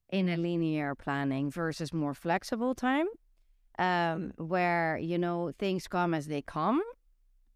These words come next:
Um, I always find this very interesting. If I'm in front of a group with,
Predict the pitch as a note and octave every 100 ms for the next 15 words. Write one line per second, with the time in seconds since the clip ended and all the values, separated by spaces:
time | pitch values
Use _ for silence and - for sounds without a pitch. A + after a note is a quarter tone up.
0 | _ _ _ E3+ E3+ D#3+ D3+ D3 D3+ E3
1 | _ _ _ _ _ _ _ _ G3+ B3+
2 | C4+ C#4+ C4 - A#3 A3+ A3 G#3 - G3+
3 | G3 F3+ G3+ - F#3+ - F#3+ - G3+ B3
4 | A#3 - G3 F#3 D#3+ D3 - B2+ B2+ -
5 | - - - F3 F3+